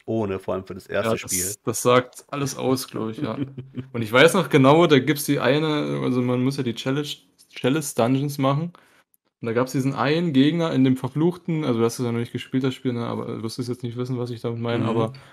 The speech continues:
Speaker 2: vielleicht manche Leute im Chat. Ähm, und da gibt's halt diesen verfluchten Dungeon und da hast du sozusagen nur die Hälfte deiner Leben und dich, du hast halt extrem viele Attacken, die dich one-hitten können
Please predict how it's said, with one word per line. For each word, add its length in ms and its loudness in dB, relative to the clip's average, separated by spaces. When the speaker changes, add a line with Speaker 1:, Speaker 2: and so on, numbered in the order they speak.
Speaker 2:
vielleicht 220 2
manche 220 0
Leute 260 4
im 120 0
Chat. 320 0
Ähm, 520 0
und 140 -6
da 80 4
gibt's 260 -2
halt 140 4
diesen 180 -4
verfluchten 1080 0
Dungeon 680 0
und 160 -2
da 120 4
hast 180 0
du 80 4
sozusagen 360 4
nur 140 4
die 120 0
Hälfte 340 0
deiner 220 4
Leben 380 2
und 220 0
dich, 200 -2
du 760 -6
hast 240 0
halt 120 4
extrem 400 0
viele 240 6
Attacken, 380 2
die 120 2
dich 200 -10
one-hitten 440 0
können 320 0